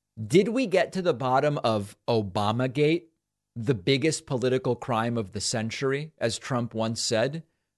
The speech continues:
No, we still don't know what Obamagate is. And so the questions about why Clinton or Obama or Hunter or whoever haven't been charged, it appears as though at this time there is not evidence of criminality.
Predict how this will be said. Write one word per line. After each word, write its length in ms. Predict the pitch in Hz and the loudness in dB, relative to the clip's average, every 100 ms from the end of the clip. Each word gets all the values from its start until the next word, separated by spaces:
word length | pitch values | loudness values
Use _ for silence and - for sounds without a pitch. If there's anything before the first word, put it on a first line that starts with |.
| _ | _
No, 520 | - 135 151 107 85 82 | 2 6 6 6 0 -6
we 220 | 117 135 | -2 -2
still 420 | - - 165 175 | -2 -2 0 2
don't 320 | 151 156 147 | 2 0 0
know 160 | 135 131 | 0 0
what 220 | 123 120 | 2 2
Obamagate 800 | 113 101 120 117 113 98 107 101 - | 2 0 -2 -2 -4 -4 -4 -4 -4
is. 420 | 110 82 73 - | -2 -4 -6 -8
And 160 | 104 107 | -6 -2
so 160 | 131 | 0
the 120 | 113 117 | 0 0
questions 540 | 151 175 - 190 123 | 0 0 0 -2 -2
about 300 | 113 110 107 | -2 -2 0
why 380 | 117 117 113 107 _ _ _ - | 0 0 -2 -4 _ _ _ -10
Clinton 520 | - 180 196 185 160 | 0 2 2 0 0
or 140 | 135 123 | 2 4
Obama 640 | 113 98 131 175 160 135 | 4 2 2 2 2 2
or 200 | 117 110 | 2 2
Hunter 360 | 120 160 156 147 | 2 0 2 2
or 100 | 117 | 2
whoever 340 | 117 123 135 117 | 2 2 2 0
haven't 280 | 127 120 107 | -2 -4 -6
been 160 | 101 | -8
charged, 580 | - 190 165 101 98 - _ _ _ _ | -4 0 2 0 -4 -14 _ _ _ _
it 120 | 208 202 | 6 6
appears 540 | 196 - 285 302 208 | 2 -2 -2 0 0
as 160 | 190 151 | 0 4
though 180 | 190 175 | 4 4
at 120 | 131 | 2
this 220 | 185 - | -2 -2
time 540 | - 180 104 82 95 - _ _ _ _ _ _ | -4 -4 -4 -8 -14 -20 _ _ _ _ _ _
there 220 | 120 151 | 4 6
is 100 | 151 | 6
not 160 | 151 143 | 2 4
evidence 400 | 143 135 131 123 | 4 2 -2 -6
of 140 | 120 | -10
criminality. 680 | - 120 113 110 101 87 73 | -8 -6 -4 -2 -4 -6 -10